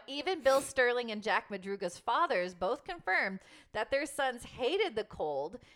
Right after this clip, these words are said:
and disliked spending time in the outdoors, and so did the other parents. The remote forest surrounding the road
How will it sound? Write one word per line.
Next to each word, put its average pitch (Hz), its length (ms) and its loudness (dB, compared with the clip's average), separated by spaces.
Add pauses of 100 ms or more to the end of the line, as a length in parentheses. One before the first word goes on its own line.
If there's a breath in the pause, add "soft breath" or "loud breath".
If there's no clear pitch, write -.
(120 soft breath)
and 208 180 -6
disliked 233 480 0
spending 185 440 -6
time 170 260 -6
in 170 60 -10
the 165 120 -8
outdoors, 156 680 -6 (160)
and 202 120 -12
so 170 200 -4
did 170 180 -8
the 202 160 -10
other 151 420 -10
parents. - 680 -6 (440)
The 208 140 -2
remote 202 500 2
forest 226 480 0
surrounding 180 520 -4
the 170 100 -6
road 165 420 -2